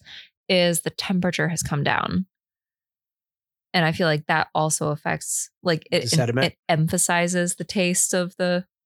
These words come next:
Speaker 2: Sure. I would believe that. But I think, I don't know. We talked about it in the cast before. I'm done with sediment. I don't think it makes you seem better than anyone else, and I don't think it makes you seem more craft.
Speaker 1: It's not more, yeah, it's not more
Speaker 2: You're,
Speaker 1: crafty.
Speaker 2: yeah.
Speaker 1: It's not
Speaker 2: I think sediment is a hipster notion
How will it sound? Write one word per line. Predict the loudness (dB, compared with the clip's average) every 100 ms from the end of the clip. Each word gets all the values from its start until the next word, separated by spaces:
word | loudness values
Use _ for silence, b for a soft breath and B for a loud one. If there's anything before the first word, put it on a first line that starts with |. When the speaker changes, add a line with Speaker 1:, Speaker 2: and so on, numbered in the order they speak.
| _
Speaker 2:
Sure. | 0 2 2 -2 -14 _ _ _ _ _ _ -4
I | 2 2
would | 2 0 -2
believe | -4 -2 -2
that. | -2 -4 _ 0
But | 2
I | 4
think, | 2 -2 -4 -8
I | 0 0
don't | 2
know. | -2 -2
We | 0
talked | 2 2
about | 2
it | 0
in |
the | 0
cast | 2 0 0
before. | -4 -2 2
I'm | 2
done | 2 2
with | 2
sediment. | 2 2 0 -2 b b _ -2
I | 0
don't | 2
think | 2 2
it |
makes | 2 2
you | 2
seem | 2 2 4 4
better | 2 2 2
than | 2
anyone | 2 0 2
else, | 2 0 -2
and | 0
I | 0
don't | 0
think | 0
it | 0
makes | -2 -2
you | -2
seem | 0 0
more | 0
craft. | -2 -2 -2 -4 -4
Speaker 1:
It's | -2 0
not | 0 0
more, | 0 2 2 -2 -2
yeah, | 0 0
it's | 0 -2
not | 0
more | 2
Speaker 2:
You're, | 2
Speaker 1:
crafty. | 2 4
Speaker 2:
yeah. | 4 4 4
Speaker 1:
It's | 2 0
not | 0 -2 -8 _ B B B B _ 0
Speaker 2:
I | 2
think | 4
sediment | 4 4 4 4 2
is | 0
a | -2
hipster | -4 -4 0 2
notion | 2 2 2 2 0